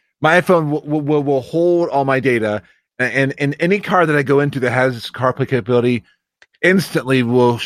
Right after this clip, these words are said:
will securely put that data into that car, and then it's gone. As soon as you unplug, it's, it, y-, y-, you're wiped. And then the dash,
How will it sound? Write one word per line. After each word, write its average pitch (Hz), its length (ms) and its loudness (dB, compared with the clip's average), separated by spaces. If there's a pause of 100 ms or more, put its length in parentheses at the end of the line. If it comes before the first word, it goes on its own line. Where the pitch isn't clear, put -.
(140)
will 120 300 2
securely 151 960 -2 (140)
put 160 180 0
that 147 140 2
data 135 180 2
into 131 160 -4
that 127 160 0
car, 110 360 0 (440)
and 165 80 2
then 185 80 6
it's 170 160 0
gone. 113 440 0
As 120 120 -4
soon 143 80 -2
as 135 120 -4
you 147 80 4
unplug, 139 520 2 (220)
it's, - 380 -4 (160)
it, 135 240 -6
y-, 135 300 -6
y-, 143 60 -6 (260)
you're 131 140 4
wiped. 131 400 0 (480)
And 143 380 2
then 147 520 0
the 131 360 2
dash, 123 600 -2